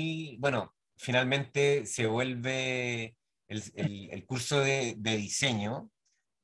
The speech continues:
se vuelve a ce-, se, se comienza a certificar igual por eso, porque tenía ahí a cualquier pelagato estu-, eh, enseñando permacultura versión tibetana,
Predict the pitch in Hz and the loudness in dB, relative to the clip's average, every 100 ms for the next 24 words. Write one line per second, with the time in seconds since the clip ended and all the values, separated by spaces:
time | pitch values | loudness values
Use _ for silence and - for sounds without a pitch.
0 | _ - - - 110 113 127 139 - - | _ -20 -14 -4 0 2 4 2 0 -8
1 | - - 110 107 - 107 107 131 - 151 | -10 -4 -4 -4 -6 -4 0 0 0 0
2 | 127 117 117 - 98 120 123 113 98 92 | -2 -2 -6 -4 6 6 6 -4 0 0
3 | - 156 190 - 82 - _ _ _ _ | 2 4 4 0 -8 -16 _ _ _ _
4 | _ _ - - - 107 104 92 101 113 | _ _ -18 -16 -6 -2 -2 -2 -2 2
5 | 120 117 95 - - 113 117 - 131 135 | 2 0 -2 -6 -4 -4 -4 0 6 8
6 | 143 143 147 147 147 147 135 - 131 127 | 8 6 0 0 0 -2 -4 -6 -6 -2
7 | 143 139 135 135 131 123 127 - - - | 0 0 -2 -4 -8 -10 -12 -16 -18 -8
8 | 123 - 127 139 139 135 131 123 117 113 | -6 0 2 4 2 2 2 2 2 -2
9 | - 139 143 139 135 135 131 127 120 - | -6 0 8 10 10 10 8 6 2 -4
10 | 131 120 120 101 95 123 135 135 131 127 | -4 -2 -2 0 4 6 6 4 2 0